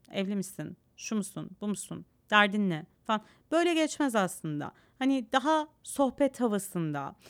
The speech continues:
Terapistin oradaki görevlerinden ya da işlevlerinden birisi aslında gelen kişiyi rahatlatmaktır da. Yani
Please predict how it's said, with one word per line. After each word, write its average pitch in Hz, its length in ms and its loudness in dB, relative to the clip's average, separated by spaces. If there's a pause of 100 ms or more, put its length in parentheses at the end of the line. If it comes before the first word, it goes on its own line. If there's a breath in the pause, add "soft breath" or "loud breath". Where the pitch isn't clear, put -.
(420 soft breath)
Terapistin 254 600 0
oradaki 269 600 -2 (1400)
görevlerinden 220 800 4
ya 214 160 2
da 190 40 -2
işlevlerinden 220 1120 2
birisi 240 380 -4
aslında 240 400 0
gelen 226 380 0
kişiyi 247 500 -4 (340 soft breath)
rahatlatmaktır 214 1000 0
da. 151 120 -2
Yani 180 360 2